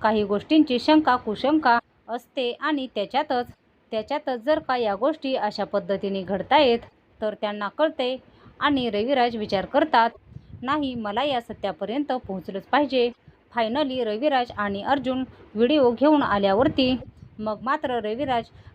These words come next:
प्रियाने हे गाठोडं चोरलेलं आहे ही गोष्ट लक्षात येते आणि ते चोरून गाठोडं तिनं आता दिलेलं आहे ही सुद्धा गोष्ट लक्षात आल्यावरती लगेचच आता या दोन गोष्टीचा उलगडा, एक म्हणजे तिनं ते गाठोडं चोरलंय,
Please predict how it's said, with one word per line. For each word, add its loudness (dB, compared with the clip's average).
प्रियाने 2
हे -4
गाठोडं 2
चोरलेलं 0
आहे 2
ही -10
गोष्ट -4
लक्षात -8
येते -8
आणि 0
ते -6
चोरून -2
गाठोडं -2
तिनं -6
आता 0
दिलेलं -2
आहे 2
ही -10
सुद्धा -6
गोष्ट -6
लक्षात -6
आल्यावरती -4
लगेचच 0
आता 2
या 2
दोन -2
गोष्टीचा 0
उलगडा, 2
एक -8
म्हणजे -2
तिनं -4
ते 0
गाठोडं -4
चोरलंय, 0